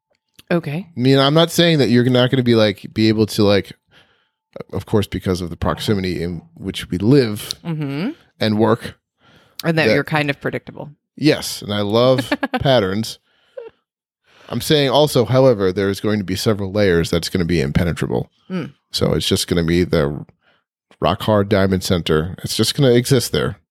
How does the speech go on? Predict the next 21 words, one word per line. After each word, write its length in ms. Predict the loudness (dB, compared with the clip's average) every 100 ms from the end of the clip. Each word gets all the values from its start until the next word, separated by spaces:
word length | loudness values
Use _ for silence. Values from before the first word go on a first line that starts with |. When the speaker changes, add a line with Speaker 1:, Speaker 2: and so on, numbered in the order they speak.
| _ _ _ _ -2
Speaker 2:
And 80 |
you 60 | 0
just 180 | 0 2
leave 140 | 2
it 60 | 2
alone. 280 | 0 -2 -6
Don't 140 | -2 0
even 100 | 0
try. 260 | -2 -4 -8 -14 -12
Speaker 1:
Okay. 220 | -12 -14 -18 _ _ -20 -20 -20 -20 -20 -20 -6
I 80 | -2
mean, 360 | 2 2 0 -4 -6 -2
disagree. 560 | 0 0 0 0 -2 -6 _ _ _ -4
Speaker 2:
<laughs> 60 | -2 -2 -8 -12 -16 -4
Speaker 1:
And 540 | 0 2 2 -2 -6 -10 _
that's 200 | -6 -6
fine. 200 | -6 -14 -14 _ _ -20 -18 -18 -16
<laughs> 580 | -10 -8 -8 _ -20 -14
So, 680 | -8 -2 0 0 2 0 -2 _ _ _ _ -14 -14 -14 _ _ -20 -18 -18 -20 -20 -10
um, 580 | 0 2 2 0 -8 -12 -18 -18
s-, 220 | -16 -18